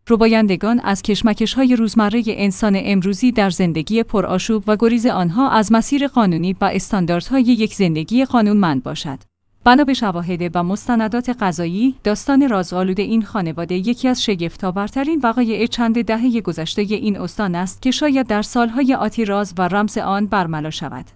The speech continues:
آسمان رشت همیشه آبستن باران‌های نقره‌ای نیست و یک وقت‌های اسراری دهشتناک در خود نهان دارد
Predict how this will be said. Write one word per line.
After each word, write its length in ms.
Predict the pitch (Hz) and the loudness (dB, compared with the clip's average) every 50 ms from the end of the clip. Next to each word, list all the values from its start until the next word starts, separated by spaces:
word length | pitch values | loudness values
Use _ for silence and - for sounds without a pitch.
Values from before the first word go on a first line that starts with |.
| - _ - - - | -20 _ -10 -4 -2
آسمان 400 | 226 240 - 277 254 262 269 262 | 0 0 4 4 6 6 6 6
رشت 380 | 254 226 196 175 175 - - - | 4 4 0 -2 -4 -6 -6 -4
همیشه 360 | 233 220 220 233 - - 247 | -2 -2 -2 -2 -2 -4 -4
آبستن 580 | - - 190 - 208 220 - - 247 233 220 220 | -2 -2 -4 -2 -2 -4 -4 -2 0 0 0 0
باران‌های 600 | 190 190 185 175 180 190 190 233 262 247 262 247 | -2 -2 -2 -2 -2 -4 -2 0 0 2 2 2
نقره‌ای 420 | 220 208 190 196 233 240 233 226 | 2 2 0 -2 0 0 2 2
نیست 340 | 226 220 220 190 - - - 190 | 2 2 2 0 -4 -6 -2 0
و 80 | 185 | 0
یک 220 | 180 160 180 185 - | 0 0 -2 -4 -2
وقت‌های 440 | 226 214 208 - - 269 277 254 254 | -2 -2 -2 -2 -2 0 2 2 2
اسراری 440 | 226 220 214 - - 202 190 202 202 | 0 -2 -4 -4 -2 -2 -2 -2 -2
دهشتناک 720 | - 170 165 - - - 180 165 - 196 190 196 196 - | -4 -4 -6 -6 -4 -4 -4 -2 -2 -2 -2 -4 -4 -4
در 140 | - 190 180 | -4 -4 -4
خود 200 | 180 - 208 185 - | -2 -4 -6 -4 -2
نهان 320 | 196 180 190 180 170 151 | -2 -2 -2 -2 -4 -6
دارد 340 | 131 143 139 135 131 135 - | -6 -8 -10 -10 -12 -14 -14